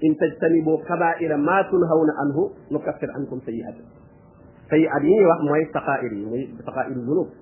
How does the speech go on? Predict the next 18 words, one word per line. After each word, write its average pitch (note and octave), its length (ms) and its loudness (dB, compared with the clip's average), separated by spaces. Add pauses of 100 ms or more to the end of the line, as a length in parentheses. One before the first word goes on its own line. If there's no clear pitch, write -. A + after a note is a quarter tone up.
bakkaar B2 260 -8
yi B2+ 100 -4
nga D#3 80 -4
xam D3+ 140 -6
ne C#3 60 -4
du C#3 120 -6
kabaa'ir, C3 400 -4 (200)
du A#2+ 60 -12
bakkaar B2+ 280 -6
yu A#2 80 -4
mag A2 140 -6
yi. - 80 -16 (220)
Bakkaar D#3+ 240 0
yu F3 80 2
mag E3+ 120 2
moom F3+ 180 2 (180)
tuub F3 180 2
rek. B2+ 200 -4